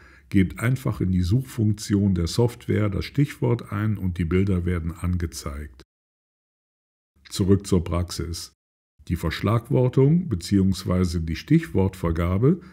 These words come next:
findet in der Regel direkt nach dem Upload der Bilder statt. Und das geht so. Alle Bilder, die eine Skulptur als Hauptmotiv zeigen,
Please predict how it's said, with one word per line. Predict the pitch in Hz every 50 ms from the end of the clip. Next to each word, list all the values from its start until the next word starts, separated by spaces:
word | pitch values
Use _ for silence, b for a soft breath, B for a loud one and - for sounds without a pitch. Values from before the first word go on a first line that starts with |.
| B B
findet | _ - - 98 98 107 104 104 107 107 - -
in | - 107 87 85
der | 80 87 87 92
Regel | 98 107 113 110 107 101 92
direkt | 80 95 92 98 113 120 95 98 98 101 - - - - 95
nach | 95 98 98 101
dem | - - 90 90
Upload | 90 - - - - - - 85 87 87 -
der | 87 80
Bilder | 76 80 85 85 85 80 76
statt. | - - - 82 78 76 - b b b b b b b
Und | - 82 76 -
das | 85 87 - -
geht | 87 85 80
so. | - - 85 80 78 73 80 b b b b b b b b b b b -
Alle | - - 120 139 135
Bilder, | 123 120 127 143 147 131 110 127 165
die | 151 113 104 90
eine | 98 95 95 98
Skulptur | 92 - - - - 82 - - - - 180 160 117 92 90
als | 90 85 82 - -
Hauptmotiv | - 113 151 185 - 120 98 85 85 - 95 87 -
zeigen, | - - - 87 82 90 101 113 139 147 151